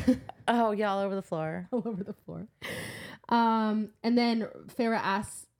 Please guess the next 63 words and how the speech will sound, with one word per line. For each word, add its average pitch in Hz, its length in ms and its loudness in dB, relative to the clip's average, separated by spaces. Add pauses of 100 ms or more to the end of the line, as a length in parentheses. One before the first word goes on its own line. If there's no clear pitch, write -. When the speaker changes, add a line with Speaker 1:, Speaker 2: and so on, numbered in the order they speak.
Speaker 1:
Cassian 196 420 0
if 180 100 -4
he'll 185 220 -2
train 170 240 -6
her. 233 240 -2 (880)
Finally, 208 360 2
she's 302 80 -2
like, 226 220 6
Speaker 2:
Yes. 190 160 2
Speaker 1:
"Will 226 60 4
you 226 140 4
actually 226 300 2
Speaker 2:
I - 20 -18
Speaker 1:
train 180 160 2
Speaker 2:
have 208 160 4
Speaker 1:
me?" - 20 2
Speaker 2:
a - 40 2
Speaker 1:
And 175 60 -4
he's - 20 -2
Speaker 2:
heart 196 180 2
Speaker 1:
like, 170 60 0
Speaker 2:
next - 160 -10
to 175 80 -10
that 156 240 -6
sentence, 160 340 -8
and 170 100 -4
it's 156 140 -10
bolded. - 500 -6 (220)
Speaker 1:
It's 208 160 -6
so 165 240 0
good. 165 160 2
I - 40 2
love 262 220 2
that. 233 460 2
Speaker 2:
<laughs> - 0 -
Yay. 214 440 0 (240)
Speaker 1:
Ugh. 208 560 4 (380)
Um, 202 640 4 (1120)
and 220 300 6
then 208 640 6
re-, 196 360 4
and 233 140 2
then 240 100 2
they, 226 120 4
like, 220 160 2
go 214 160 0
back 196 240 0
to 214 80 -6
the 190 40 -2
house. 185 240 -4
She's 185 140 -6
like, 180 140 -2
"I'm," 180 200 -6
she's, 185 220 -4
like, 175 160 -2
ready 165 200 0
to 165 100 -4
just 160 140 -4
shower. 160 360 -2
And 180 200 -4
Rhys 208 240 0
finally 190 280 0
shows 180 380 -2